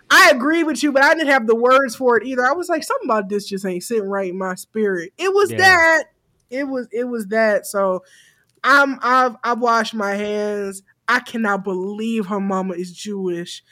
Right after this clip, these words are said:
Speaker 2: Yeah.
Speaker 1: I had no, I did not know that. That's, that adds a whole different layer
Speaker 2: A
Speaker 1: to that
Speaker 2: whole different
Speaker 1: shit.
Speaker 2: layer.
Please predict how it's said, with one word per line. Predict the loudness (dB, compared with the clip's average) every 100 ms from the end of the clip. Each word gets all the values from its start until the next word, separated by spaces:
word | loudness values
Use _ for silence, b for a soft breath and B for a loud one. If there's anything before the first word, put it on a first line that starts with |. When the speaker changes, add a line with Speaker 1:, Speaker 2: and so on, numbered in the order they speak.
| b
Speaker 2:
Yeah. | -14 -2
Speaker 1:
I | 0 2
had | 0 -2
no, | -2 0 0
I | 0 -2
did | -2
not | 0 0 -2
know | -4 -4
that. | -4 -4
That's, | -4 -6 -12
that | -6 -4 -2
adds | 0 -2 -2
a | -4
whole | -2 -2 -2
different | -4 -4 -4 -4
layer | -2 0 -2
Speaker 2:
A |
Speaker 1:
to | -2
that | 0
Speaker 2:
whole | 2 2
different | 0 0
Speaker 1:
shit. | -4
Speaker 2:
layer. | -6 -8 -12